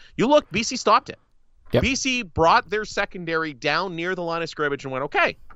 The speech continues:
Speaker 1: Brady's not gonna beat us anymore. Go ahead and beat us, Zach." And Zach had one drive. I'll give him that.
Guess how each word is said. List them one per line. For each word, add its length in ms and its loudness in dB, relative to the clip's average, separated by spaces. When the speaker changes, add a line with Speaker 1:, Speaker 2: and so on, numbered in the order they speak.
Speaker 1:
Brady's 340 0
not 160 0
gonna 160 0
beat 200 -8
us 120 -2
anymore. 320 -2
Go 160 4
ahead 140 4
and 60 -8
beat 140 -2
us, 100 -2
Zach." 200 0
And 100 -10
Zach 240 2
had 120 2
one 320 0
drive. 340 -4
I'll 100 -6
give 160 -2
him 80 -6
that. 200 -6